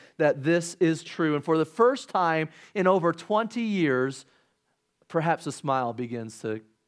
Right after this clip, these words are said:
creep up onto the face of Jacob. For the first time in as many years, maybe tears of joy begin to spill down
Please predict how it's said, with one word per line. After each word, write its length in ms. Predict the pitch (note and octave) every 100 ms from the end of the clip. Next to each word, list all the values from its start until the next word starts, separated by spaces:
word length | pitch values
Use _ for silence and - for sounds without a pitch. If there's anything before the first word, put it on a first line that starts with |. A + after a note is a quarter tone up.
| _
creep 260 | - C#3+ B2+
up 140 | A#2
onto 240 | A#2+ A2 A2+
the 60 |
face 340 | G#2+ A#2+ A2+ -
of 100 | G#2
Jacob. 460 | A2+ G#2+ - - _ _ _ - -
For 120 | G#3
the 80 | G#3
first 300 | B3 A#3+ -
time 320 | A3 G#3 G3+
in 80 | F#3
as 140 | E3+
many 180 | F#3 G3+
years, 480 | G3 G3 G3 F3+ F3+
maybe 220 | F#3+ F3+
tears 520 | F3+ - G#3+ F#3 E3
of 160 | D#3 C#3+
joy 360 | D3+ F#3+ F#3 E3
begin 260 | D#3 D#3+
to 80 | D3+
spill 340 | - F3+ D#3+
down 300 | D#3 D#3 D3+